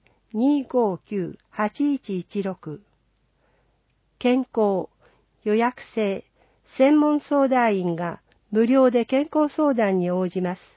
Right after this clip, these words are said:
火曜、土曜、日曜、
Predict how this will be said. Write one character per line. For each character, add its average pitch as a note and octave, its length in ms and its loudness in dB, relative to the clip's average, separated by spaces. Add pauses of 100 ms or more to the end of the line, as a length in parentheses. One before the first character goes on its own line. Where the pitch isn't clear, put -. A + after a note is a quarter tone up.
(1040)
火 A3+ 200 -2
曜、 A#3 360 0 (260)
土 G#3+ 140 2
曜、 G#3+ 400 0 (220)
日 G3+ 360 -2
曜、 F#3 300 0